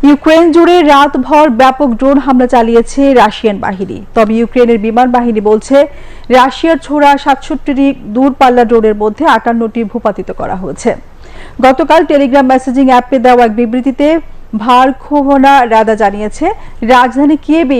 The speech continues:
ইউক্রেনের পার্লামেন্ট ভবনের পাশেও ভূপাতিত একটি ড্রোনের ধ্বংসাবশেষ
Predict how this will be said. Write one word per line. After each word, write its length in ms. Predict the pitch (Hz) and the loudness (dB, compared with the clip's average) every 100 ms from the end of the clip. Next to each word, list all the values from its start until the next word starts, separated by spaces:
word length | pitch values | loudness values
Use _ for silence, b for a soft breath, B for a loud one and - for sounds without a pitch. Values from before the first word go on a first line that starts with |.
| 240 | -2
ইউক্রেনের 440 | 254 269 262 277 269 | -2 0 2 2 2
পার্লামেন্ট 400 | 240 247 247 233 | 4 2 0 -2
ভবনের 300 | 240 233 233 226 | -4 -2 -2 0
পাশেও 320 | 226 - 254 202 | -2 0 -4 -4
ভূপাতিত 380 | 220 233 226 226 226 | -2 -4 -4 -4 -4
একটি 120 | 220 202 | -4 -4
ড্রোনের 300 | 233 214 208 208 | -2 -2 -4 -4
ধ্বংসাবশেষ 600 | 202 196 214 196 - 208 | -4 -4 -6 -6 -6 -10